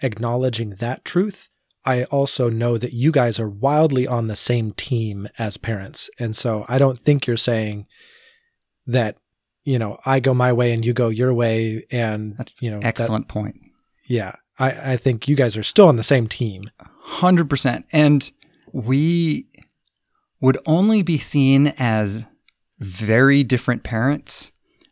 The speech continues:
Speaker 2: by people who share our philosophy of parenting. We agree on ninety-five percent of things.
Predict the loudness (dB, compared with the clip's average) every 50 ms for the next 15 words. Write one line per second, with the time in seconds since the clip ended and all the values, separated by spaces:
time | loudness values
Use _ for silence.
0 | _ 0 2 2 2 2 -2 -4 -6 -4 -2 0 -2 -2 -2 -4 -4 -4 -2 -2
1 | 0 0 0 0 0 -2 -2 -4 -6 _ _ _ _ _ _ _ _ _ _ _
2 | _ _ -12 -6 -4 -2 0 2 2 2 2 2 2 0 0 -2 -2 0 2 4
3 | 4 4 4 4 2 0 -4 _ -8 -4 -2 2 2 2 2 2 0 -2 -2 -2
4 | -4 -4 -4 -4 -2 2 2 2 2 0 -4 -6 -8 -10 -10 -12 -20 _ _ _
5 | _ _ _ _ _ -20 _ _ _ _ _ _ -8 -4 2 4 6 6 6 6
6 | 4 2 0 2 4 4 6 6 4 4 2 0 -2 -2 -2 -2 0 0 0 0
7 | 2 2 2 2 0 -2 -4 -2 -2 -2 0 -2 -4 -6 -8 -8 -8 -6 -4 -4
8 | -4 -4 -6 -10 -10 -6 -4 -4 -2 -2 -4 -4 -6 -8 -10 -14 -14